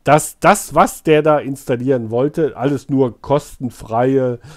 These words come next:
äh, Software ist. Also die wird auch, äh, Adware oder Romware genannt. Die bringt nämlich eine ganze Menge Müll mit. Und, ähm, das ist natürlich, naja,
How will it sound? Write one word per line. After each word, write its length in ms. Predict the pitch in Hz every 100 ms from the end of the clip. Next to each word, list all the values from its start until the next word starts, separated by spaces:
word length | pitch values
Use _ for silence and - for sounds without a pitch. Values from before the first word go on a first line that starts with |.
| _ _ _ -
äh, 220 | 123 113
Software 560 | 101 - 170 170 165
ist. 320 | 151 156 - -
Also 280 | 131 127 127
die 420 | 123 127 123 123
wird 460 | 120 131 143 - -
auch, 460 | 131 127 113 92 -
äh, 400 | - 117 110 107
Adware 560 | 151 151 - 139 147 127
oder 180 | 120 123
Romware 920 | 113 135 165 175 135 143 143 143 123
genannt. 600 | 131 139 143 160 - -
Die 60 |
bringt 280 | 120 143 143
nämlich 240 | 143 120 107
eine 120 | 127
ganze 300 | 127 151 143
Menge 200 | 123 120
Müll 260 | 120 160 190
mit. 300 | 139 - - - - _ _ _ _
Und, 460 | 151 160 160 151 -
ähm, 460 | 147 147 143 131 110 _ _ _ _ _ _ _
das 160 | - 139
ist 140 | 147
natürlich, 500 | 151 139 151 139 - _ _ _ _ _ _ _ _ _ _ _ _ _ _
naja, 340 | 123 147 120